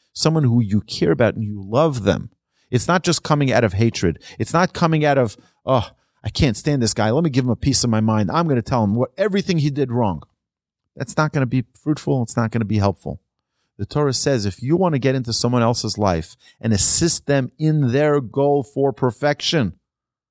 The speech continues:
do it in a way that indeed will assist them in attaining that perfection. If you just need to let it out of your heart and you just need to get it off your chest, call up a different friend and just vent to them, right?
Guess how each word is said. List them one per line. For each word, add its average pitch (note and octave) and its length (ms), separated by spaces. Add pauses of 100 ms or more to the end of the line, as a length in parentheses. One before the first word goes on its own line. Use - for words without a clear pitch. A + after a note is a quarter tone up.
(1000)
do C3 180
it C#3+ 100
in A2+ 120
a G2+ 80
way G2+ 200
that F#2+ 240
indeed G#2 680 (180)
will F#2 160
assist - 340
them E2+ 300 (180)
in - 120
attaining F2+ 340
that C#2 160
perfection. - 540 (1600)
If - 40
you G2+ 40
just B2 220
need C3+ 100
to A#2 80
let A2+ 180
it A2+ 80
out G#2 140
of F#2+ 80
your G2+ 140
heart G2+ 360
and G2 140
you F#2+ 100
just G2 220
need G2 120
to F2 200 (300)
get B2 120
it B2+ 60
off C3+ 220
your B2 80
chest, - 580 (500)
call E3 240
up C3 140
a - 20
different A2 360
friend F#2 280
and F2+ 140
just F#2+ 220
vent F2 300
to F2+ 100
them, E2+ 240 (880)
right? G2 260